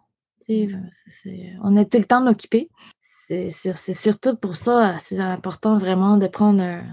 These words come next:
Speaker 1: même deux minutes, mais trois minutes de, de faire du thé. Tu sais, euh, écouter une musique ou, euh, tu sais, juste faire du thé, c'est très important parce que c'est un moment zen, c'est un moment juste pour moi.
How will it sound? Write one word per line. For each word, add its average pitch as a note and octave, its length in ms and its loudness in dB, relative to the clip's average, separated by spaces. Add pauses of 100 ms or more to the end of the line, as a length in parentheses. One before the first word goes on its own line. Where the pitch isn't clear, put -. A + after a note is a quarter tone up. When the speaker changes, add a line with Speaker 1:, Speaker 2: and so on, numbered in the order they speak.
(540)
Speaker 1:
même G#3+ 320 4
deux A#3 140 6
minutes, A#3 320 4
mais A3 160 6
trois C#4 260 0
minutes A3+ 420 2
de, F#3+ 80 -4
de F#3 140 -8
faire G#3+ 240 0
du E3 140 -8
thé. A3 240 -2 (520)
Tu - 100 -18
sais, A#3 240 2
euh, F3 120 -8
écouter E3+ 240 -2
une G#3+ 100 6
musique G#3 460 2
ou, F#3 220 -6
euh, F3 240 -6
tu - 80 -20
sais, B3+ 140 0
juste A#3 220 0
faire A#3+ 220 2
du F#3 140 -2
thé, A#3+ 200 0
c'est - 200 -8
très G3+ 240 -2
important F#3+ 500 -2
parce - 200 -10
que - 140 -10
c'est - 160 -14
un F#3+ 60 -4
moment A3 340 4
zen, G#3 280 4
c'est - 140 -4
un G3+ 40 4
moment G3 420 4 (300)
juste - 280 0
pour G#3 220 2
moi. F3+ 260 -6